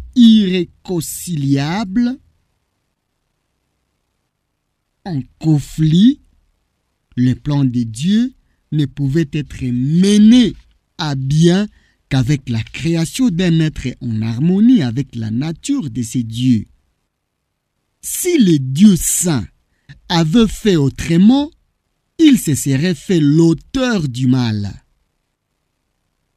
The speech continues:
Dans l'acte de la création, Dieu fit l'homme à sa propre image.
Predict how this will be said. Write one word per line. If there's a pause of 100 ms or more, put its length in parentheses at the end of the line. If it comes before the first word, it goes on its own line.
(1300)
Dans
l'acte
de
la
création, (840)
Dieu
fit
l'homme (600)
à
sa (160)
propre (540)
image.